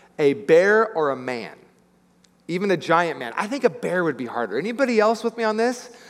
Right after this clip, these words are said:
A lion? I've been to the zoo a lot since we moved to Portland because my kids love the zoo.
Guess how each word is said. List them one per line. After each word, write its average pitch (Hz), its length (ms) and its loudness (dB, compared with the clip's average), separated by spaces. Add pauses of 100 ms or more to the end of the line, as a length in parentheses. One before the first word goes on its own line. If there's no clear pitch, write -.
(160)
A 165 100 6
lion? 202 580 4
I've 214 160 2
been 302 140 -2
to 262 80 4
the 202 120 4
zoo 202 420 0
a 180 100 4
lot 170 420 4
since 190 160 -8
we 180 80 -4
moved 170 200 -4
to 175 80 -2
Portland 202 520 -2 (320)
because 170 260 0
my 170 120 0
kids 185 340 0
love 170 360 2
the 170 80 2
zoo. 156 560 2